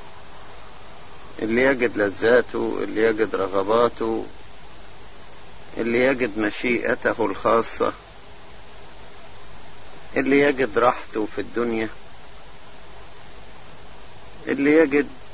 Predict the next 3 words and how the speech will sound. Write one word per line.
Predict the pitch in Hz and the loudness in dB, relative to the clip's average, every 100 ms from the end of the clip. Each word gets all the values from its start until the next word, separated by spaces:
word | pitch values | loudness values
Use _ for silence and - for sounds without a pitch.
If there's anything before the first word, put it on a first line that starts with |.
| - - - - - - - - - - - - - | -10 -10 -10 -10 -10 -10 -10 -10 -8 -8 -8 -6 4
شهوة | 147 135 123 - | 4 6 2 0
الجسد | 107 101 117 - 113 104 | 0 2 2 4 2 2
وشهوة | 101 - 117 113 | 0 2 2 2